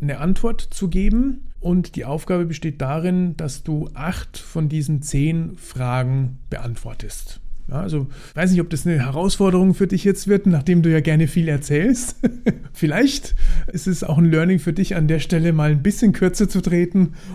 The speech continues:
und die Fragen in etwas kürzerer Zeit zu beantworten.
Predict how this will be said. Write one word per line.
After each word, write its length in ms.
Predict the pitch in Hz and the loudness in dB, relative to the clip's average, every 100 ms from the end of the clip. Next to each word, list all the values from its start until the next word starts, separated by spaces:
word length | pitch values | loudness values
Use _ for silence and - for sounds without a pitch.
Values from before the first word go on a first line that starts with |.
| - | -6
und 220 | 160 143 | -4 -2
die 320 | 151 147 143 - | -2 -2 -4 -10
Fragen 500 | - 131 135 143 147 | -6 -2 0 0 -2
in 480 | 151 147 139 135 123 - - | -2 -4 -2 -4 -8 -8 -8
etwas 480 | 131 - 135 - - | -8 -6 -8 -8 -8
kürzerer 380 | 147 139 127 123 | -6 -2 -2 -4
Zeit 260 | 127 127 | -4 -4
zu 140 | - 143 | 0 0
beantworten. 720 | 143 156 147 131 113 107 | 2 2 2 -2 -4 -8